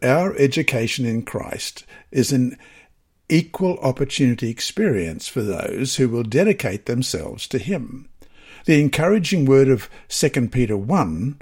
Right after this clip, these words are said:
contrast with the sobering warnings in Second Peter verse two. And that reads,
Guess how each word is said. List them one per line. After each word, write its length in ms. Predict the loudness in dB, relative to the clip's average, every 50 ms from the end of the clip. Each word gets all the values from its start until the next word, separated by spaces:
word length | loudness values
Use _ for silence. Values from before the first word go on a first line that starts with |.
| -18 -20 -20 -20 _ _
contrast 680 | 2 4 6 6 6 4 2 0 0 -2 -4 -4 0 0
with 180 | 0 0 0
the 120 | -2 -4 -4
sobering 760 | -4 -2 2 4 6 6 6 4 2 0 0 0 0 0 0
warnings 540 | 2 2 0 0 -2 -4 -4 -4 -4 0 2
in 240 | 2 2 2 0 -4 -10 -20 -14
Second 460 | -8 -4 -2 -2 -2 0 0 -2 0 0
Peter 380 | 0 0 0 -2 -6 -10 -10 -12 -16 -20 -20 -20 -20 -20 -18 -14 -12
verse 400 | -8 -6 -6 -6 -6 -6 -8 -8
two. 480 | -6 -2 0 2 2 2 0 -2 -6 -10 -16 -20 -20 -20 -20 _ _ _ _ _ _ _
And 160 | 0 2 2
that 180 | 2 2 0 0
reads, 480 | -2 0 0 0 0 -2 -4 -6 -8